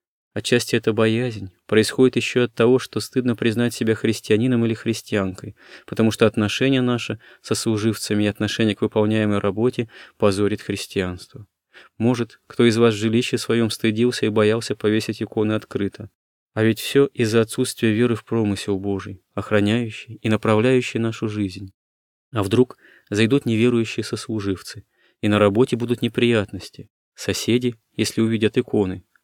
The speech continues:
будут пользоваться нашей религиозностью как самым колким и действенным оружием против нас. Оправдываемся мы. Но ведь если во всем наше поведение безупречно,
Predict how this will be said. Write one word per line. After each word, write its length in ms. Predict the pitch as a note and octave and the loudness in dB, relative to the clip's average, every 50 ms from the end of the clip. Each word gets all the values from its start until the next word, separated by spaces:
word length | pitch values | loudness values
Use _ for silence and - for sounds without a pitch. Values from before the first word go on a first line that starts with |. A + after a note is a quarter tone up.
| _ | _
будут 200 | - G#2 G#2+ - | -4 -4 -4 -4
пользоваться 520 | - - A#2 B2 A#2+ B2 B2+ A#2 A2 - - | 0 2 2 2 4 4 2 2 2 0 -2
нашей 300 | G#2+ A2 A#2 - - A2 | -2 -2 -2 -2 -2 0
религиозностью 680 | G#2+ G#2+ G2+ G#2 A2 G#2+ G#2+ A#2+ A#2+ C3 A#2 - - | 0 0 0 2 2 2 2 2 2 0 -2 -2 -2
как 160 | - A2 G2+ - | -2 -2 -4 -2
самым 340 | - A2+ A2+ A2+ A2+ G#2+ - - - - - _ | -4 -2 0 0 0 -2 -4 -10 -18 -20 -20 _
колким 460 | _ - A#2+ B2+ B2+ - - A#2+ A2 - - - _ _ | _ 6 8 8 8 6 4 0 0 0 -6 -18 _ _
и 100 | A2+ G#2 | -6 0
действенным 540 | G2+ A2+ A#2 A#2 - - A2+ A2 A2 A2 - | 2 4 4 4 2 -2 0 0 0 0 0
оружием 420 | A#2+ A#2 A2+ A2+ A2 G2+ A#2 A2+ | 0 0 0 0 0 0 0 -2
против 380 | G#2 - A2+ A2 - A2+ - - | 0 0 -2 -2 -2 -6 -4 -2
нас. 340 | A2+ G2+ F2+ F#2 - - - _ _ _ _ _ _ _ _ | -4 -4 -4 -6 -10 -16 -20 _ _ _ _ _ _ _ _
Оправдываемся 840 | G#2+ - - G2+ G2+ G2+ G#2 A2+ G#2+ G#2 G#2 G2+ G2 - - - | -10 -6 -2 -2 -2 -2 -2 -4 -4 -2 -2 -4 -6 -6 -4 -4
мы. 220 | G2+ F#2+ F2+ F#2 - _ _ _ _ _ _ _ _ _ _ _ _ _ _ | -4 -2 -4 -6 -10 _ _ _ _ _ _ _ _ _ _ _ _ _ _
Но 80 | - G#2+ | -2 -2
ведь 120 | G#2 - | 0 2
если 220 | A#2+ A#2 - - A2+ | 0 0 2 2 2
во 120 | A2+ A#2 | 2 2
всем 320 | A2+ - - C3 B2+ A#2+ | 0 2 2 2 4 4
наше 240 | A2+ A2+ A2 - - | 2 0 0 -2 -4
поведение 520 | - - A2 G#2+ A2 G#2+ A#2 A#2+ A#2 A2 G2+ | -2 0 0 0 2 2 2 2 4 2 0
безупречно, 720 | G2 G#2 G2 G#2+ G2+ - G#2 A2+ B2+ B2+ - - F#2+ - | 0 -2 -2 -4 -4 -2 0 0 0 0 -2 -6 -8 -10